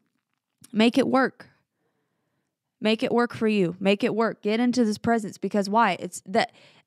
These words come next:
if you don't, nothing else throughout your day will fulfill you. I can, there, it is, uh, uh, v-, I, my day is visibly different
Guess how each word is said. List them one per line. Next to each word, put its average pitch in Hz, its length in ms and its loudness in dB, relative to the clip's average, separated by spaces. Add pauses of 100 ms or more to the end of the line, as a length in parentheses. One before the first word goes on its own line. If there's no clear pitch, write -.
(240)
if 226 160 4
you 240 220 2
don't, 214 440 2 (1300)
nothing 240 440 2
else 208 400 -4 (280)
throughout 208 360 2
your 196 140 2
day 170 400 -2 (960)
will 202 220 4
fulfill 190 480 0
you. 185 300 -8 (1900)
I 240 260 4
can, 240 300 0 (220)
there, 247 400 2
it 262 200 4
is, 247 260 2 (240)
uh, 196 240 4 (260)
uh, 180 360 4
v-, 180 200 -10 (140)
I, 196 180 -2
my 240 220 4
day 254 220 4
is 190 160 0
visibly 247 560 2
different - 640 -2